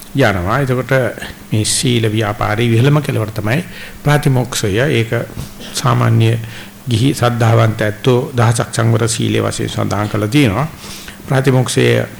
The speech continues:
හැසිරෙන භික්ෂුන් වහන්සේලා ශික්ෂාපද දෙසිය විසිහතක, අ, පොරොන්දුවක් වෙලා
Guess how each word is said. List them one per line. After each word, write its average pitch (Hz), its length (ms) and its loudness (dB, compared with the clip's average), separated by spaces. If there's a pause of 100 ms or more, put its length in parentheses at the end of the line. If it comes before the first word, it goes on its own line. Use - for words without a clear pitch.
(200)
හැසිරෙන 135 480 2
භික්ෂුන් 117 360 2
වහන්සේලා 110 560 2 (400)
ශික්ෂාපද 117 580 0
දෙසිය 107 320 0
විසිහතක, 110 560 0
අ, 139 100 0 (800)
පොරොන්දුවක් 120 580 2
වෙලා 101 280 -2